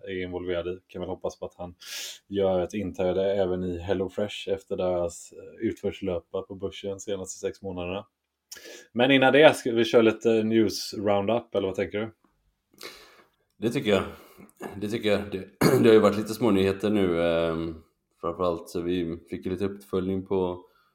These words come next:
Speaker 2: ja, på Teqnion här igår. Det var väl, ehm, ja, de amerikanska family office, de fortsätter att köpa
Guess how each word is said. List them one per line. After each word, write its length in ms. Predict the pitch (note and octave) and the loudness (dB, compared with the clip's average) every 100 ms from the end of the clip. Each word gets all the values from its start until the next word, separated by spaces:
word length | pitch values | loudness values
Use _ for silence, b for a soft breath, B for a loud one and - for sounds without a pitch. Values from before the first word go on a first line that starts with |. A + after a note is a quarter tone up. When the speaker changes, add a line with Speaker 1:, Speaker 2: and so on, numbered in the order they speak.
| b _ | b _
Speaker 2:
ja, 120 | A#1+ - | -16 -14
på 100 | - | -10
Teqnion 500 | E2 - F#2+ G#2 A2+ | -10 -8 -6 -4 -2
här 140 | F#2+ | -2
igår. 640 | F2 E2+ E2+ E2 E2 E2 - _ _ | -2 -4 -4 -4 -4 -6 -10 _ _
Det 60 | F#2 | -10
var 160 | F2 E2+ | -8 -6
väl, 360 | E2+ E2 E2+ | -6 -4 -4
ehm, 440 | E2+ E2+ E2+ E2 E2 _ _ _ b - | -4 -4 -6 -8 -10 _ _ _ b -4
ja, 200 | E2+ - | -4 -2
de 120 | E2+ | -2
amerikanska 460 | E2+ E2+ F2+ - - | -2 -2 -4 -4 -2
family 300 | F2 E2+ E2 | -2 0 -4
office, 580 | D#2+ E2 D#2 - - - | -6 -8 -8 -10 -14 -10
de 320 | D#2+ D#2 D2+ | -8 -8 -10
fortsätter 720 | D#2+ D2+ D#2 D2 C#2+ C#2+ C2+ | -14 -12 -12 -10 -8 -6 -6
att 220 | D#2+ E2 | -10 -14
köpa 460 | - D2+ - C2+ | -8 -8 -6 -8